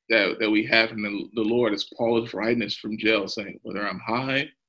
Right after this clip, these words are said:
and things are great or whether I'm low, like, I'm good." And everybody's like, "You have needs, Paul. You're in jail. <laughs> They're, they're, you're potentially gonna be executed for your faith." And he's like, "No, I'm,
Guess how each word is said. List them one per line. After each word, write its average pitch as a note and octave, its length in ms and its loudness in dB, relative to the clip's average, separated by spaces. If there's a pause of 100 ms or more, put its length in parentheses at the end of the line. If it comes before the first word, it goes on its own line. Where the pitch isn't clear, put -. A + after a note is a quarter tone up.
(800)
and - 100 -8
things A2+ 240 0
are F#2+ 60 -6
great B2+ 400 2
or G2 140 -2
whether A2 260 -2
I'm G2+ 160 -8
low, G#2 460 -2 (240)
like, G2+ 160 -10
I'm F#2+ 160 -8
good." G#2 260 0
And F#2+ 80 -4
everybody's B2 400 2
like, G#2 200 2 (100)
"You D#3 160 6
have E3+ 260 6
needs, D3 540 2
Paul. C#3+ 240 0
You're F3 180 4
in E3 140 2
jail. F3 440 8
<laughs> - 20 2
They're, D#3 220 12
they're, D3 340 8 (340)
you're D3+ 140 10
potentially F3+ 520 10
gonna D#3+ 260 4
be C#3 380 6 (180)
executed D3 600 6
for C3+ 80 0
your A2+ 140 8
faith." B2+ 280 4
And G#2 80 0
he's G#2+ 180 0
like, G2 260 2
"No, B2 340 2
I'm, G2 180 0